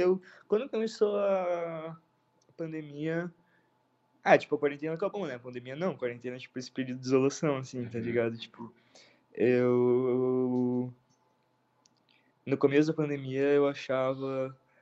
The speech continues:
Speaker 1: muito que, nossa, agora o mundo vai mudar, nossa, a humanidade vai, tá ligado? Eu
Speaker 2: Eu
Speaker 1: tinha essa,
Speaker 2: também,
Speaker 1: essa,
Speaker 2: eu também
Speaker 1: eu
Speaker 2: comecei
Speaker 1: tinha
Speaker 2: com
Speaker 1: muito essa
Speaker 2: isso.
Speaker 1: brisa.
Speaker 2: E foi por
Speaker 1: Mas
Speaker 2: causa
Speaker 1: eu
Speaker 2: do quarentena existencial que eu mudei de pensamento, tá? Foi tendo contato com as pessoas, mas não no mau sentido.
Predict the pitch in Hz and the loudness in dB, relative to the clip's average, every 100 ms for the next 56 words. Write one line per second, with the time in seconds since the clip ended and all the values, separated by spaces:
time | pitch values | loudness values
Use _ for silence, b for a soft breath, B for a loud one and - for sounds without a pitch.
0 | _ _ - 117 135 147 - 147 120 123 | _ _ -14 -10 -10 -10 -10 -4 0 0
1 | 120 113 127 139 143 139 143 139 139 131 | 0 -6 -2 0 -2 -4 -6 0 0 0
2 | 117 104 113 107 110 120 131 123 - 107 | -2 0 0 -2 -4 -6 -6 -6 -8 -6
3 | 123 120 110 110 123 123 127 127 127 123 | -6 -4 2 2 2 -4 -2 0 0 -2
4 | 123 120 117 _ _ - 127 127 143 131 | -8 -10 -14 _ _ 0 2 4 4 2
5 | 139 117 123 117 110 101 - 135 107 117 | 0 0 2 4 2 2 0 -2 -2 -2
6 | 117 117 120 117 151 123 185 113 117 - | 0 0 2 2 2 2 2 2 2 2
7 | 135 196 185 170 147 143 - _ 139 131 | 2 0 -6 -6 -8 -10 -14 _ 0 4
8 | 151 143 147 147 143 139 156 156 135 147 | 6 6 6 6 8 6 6 6 6 4
9 | 151 156 165 165 - 147 147 165 170 156 | 0 0 -2 0 4 4 4 0 -2 0
10 | 156 151 156 151 160 156 156 - 113 110 | 0 0 -2 -4 -4 -4 -6 -6 -10 -12
11 | - _ - 120 135 135 - 151 151 143 | -14 _ -4 -2 0 0 2 0 2 2
12 | - - 147 - 117 - 139 175 117 - | 2 0 -2 -2 -4 -2 0 0 -2 -6
13 | b b b b 123 139 143 190 202 165 | b b b b 2 2 4 4 4 4
14 | 165 - 156 131 - 123 98 - | 4 2 0 0 0 -2 -4 -10